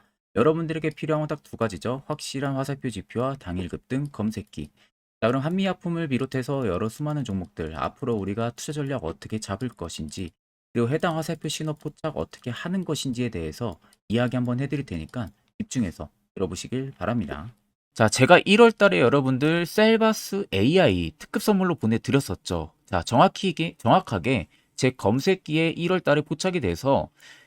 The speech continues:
이 개월만 가져갔어도 삼백삼십오 프로의 수익률 나왔습니다. 자, 지금 그래서 보시면은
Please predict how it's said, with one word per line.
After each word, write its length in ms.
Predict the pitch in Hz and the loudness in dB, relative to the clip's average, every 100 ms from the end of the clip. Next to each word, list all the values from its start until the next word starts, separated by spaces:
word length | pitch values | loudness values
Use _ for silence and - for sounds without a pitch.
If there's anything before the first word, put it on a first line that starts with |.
| _ | _
이 240 | 101 139 | 0 0
개월만 400 | 180 233 240 226 | 4 6 6 6
가져갔어도 680 | 208 101 120 135 107 101 147 | 4 0 2 2 0 0 -2
삼백삼십오 920 | 151 - 196 190 - 185 175 95 85 | -4 -4 -2 -4 -6 -6 -4 -2 -2
프로의 280 | 135 - 127 | -2 -2 -2
수익률 600 | 107 - 151 127 120 160 - _ _ _ | -2 -2 -2 0 0 -4 -8 _ _ _
나왔습니다. 720 | - 87 98 - 87 80 78 - _ _ _ _ | -4 -2 -2 -4 -6 -6 -8 -10 _ _ _ _
자, 300 | 101 87 - - | 0 0 -2 -10
지금 300 | - 170 175 | -2 0 2
그래서 460 | 156 123 101 107 - | 2 4 4 4 2
보시면은 640 | 139 185 147 127 156 | 0 2 0 2 0